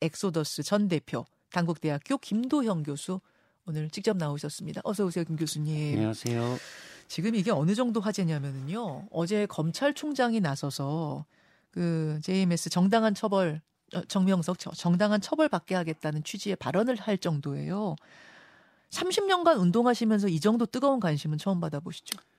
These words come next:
Speaker 2: 진작에 있었어야 될 일인데
Speaker 1: 예.
Speaker 2: 마침내 이런 일이 벌어졌네요.
Speaker 1: 음.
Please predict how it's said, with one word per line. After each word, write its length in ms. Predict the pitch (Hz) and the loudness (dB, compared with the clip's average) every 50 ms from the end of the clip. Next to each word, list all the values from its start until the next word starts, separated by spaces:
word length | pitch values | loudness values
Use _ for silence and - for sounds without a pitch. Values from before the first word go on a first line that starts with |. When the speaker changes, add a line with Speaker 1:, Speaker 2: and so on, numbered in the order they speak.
| _ _ _ _ _ _ _ _ _ | _ _ _ _ _ _ _ _ _
Speaker 2:
진작에 360 | - - 123 127 117 143 143 131 | -8 -2 -2 0 0 0 0 0
있었어야 480 | 127 117 - 123 - - - 110 107 107 | -2 -4 -6 -8 -6 -4 -4 -4 -4 -4
될 260 | 110 110 107 107 104 | -4 -4 -6 -4 -6
일인데 640 | 104 - 120 110 110 104 104 95 98 101 107 110 | -6 -4 -4 -4 -4 -4 -4 -6 -4 -4 -4 -2
Speaker 1:
예. 240 | 165 160 151 147 143 | -2 -2 -2 -4 -6
Speaker 2:
마침내 540 | - 147 131 113 107 - - - 120 117 117 | -8 -12 -12 -12 -14 -12 -6 -6 -4 -4 -2
이런 180 | 110 104 107 104 107 | -4 -4 -6 -8 -10
일이 120 | 110 104 107 | -10 -10 -8
벌어졌네요. 800 | - 107 104 - 107 - 110 110 110 113 110 101 90 92 104 - _ _ _ - 190 | -8 -8 -8 -8 -6 -4 -2 0 0 0 -2 -2 -4 -6 -8 -12 _ _ _ -10 -6
Speaker 1:
음. 500 | 165 156 151 147 147 143 139 147 151 | -6 -4 -4 -4 -6 -6 -8 -8 -8